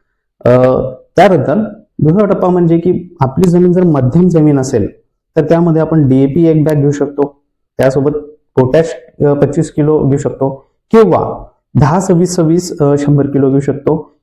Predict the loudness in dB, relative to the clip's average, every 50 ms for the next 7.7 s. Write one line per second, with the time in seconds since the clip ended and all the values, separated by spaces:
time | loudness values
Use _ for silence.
0 | _ _ 2 2 4 4 2 0 -2 -2 -2 0 0 0 2 2 0 -2 -2 -2
1 | -4 -4 -4 -2 -2 -2 -2 -2 0 0 0 0 0 -2 -4 -6 -12 -18 _ _
2 | _ _ _ -2 -2 0 0 -2 -2 -2 -4 -4 -6 -12 _ -20 -20 _ _ _
3 | _ _ _ -2 0 0 0 0 0 -2 -2 -2 -2 -4 -4 -4 -2 0 0 0
4 | 2 2 2 2 2 2 0 0 0 -2 0 0 2 2 2 0 -2 -4 -2 0
5 | 0 2 2 2 2 2 0 -2 -4 -4 -4 -6 -4 -2 -2 -2 -2 -2 -2 -2
6 | 0 0 0 0 0 0 0 0 2 0 0 0 0 -2 -2 -2 -4 -2 -2 -2
7 | 0 0 0 0 0 0 0 -2 -4 -4 -4 -4 -4 -4